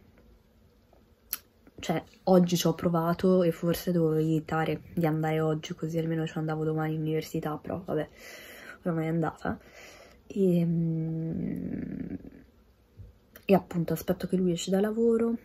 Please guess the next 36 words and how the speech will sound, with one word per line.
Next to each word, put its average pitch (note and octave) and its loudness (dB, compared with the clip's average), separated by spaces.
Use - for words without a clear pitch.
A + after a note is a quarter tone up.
così F3+ 2
mi E3 2
faccio - -8
venire E3+ 0
a E3+ 0
prendere D#3+ -2
e F3 4
andiamo F3 2
a F3 0
fare E3+ -4
la E3 -2
spesa E3 -6
insieme. F3 -2
Penso F#3 2
che F3+ 2
dormirò E3 0
su - -16
da E3+ -4
lui, F#3 0
<laughs> - -12
sperando B3 2
di A#3 4
non A3 0
attaccargli - -8
niente, G#3+ -6
perché G3+ -6
io G#3 0
mi F#3 0
sento F#3 -6
ancora F#3 -2
molto F3 0
infetta, F3+ -2
vi E3+ 0
dico F3 -4
la F3 0
verità. F3 -2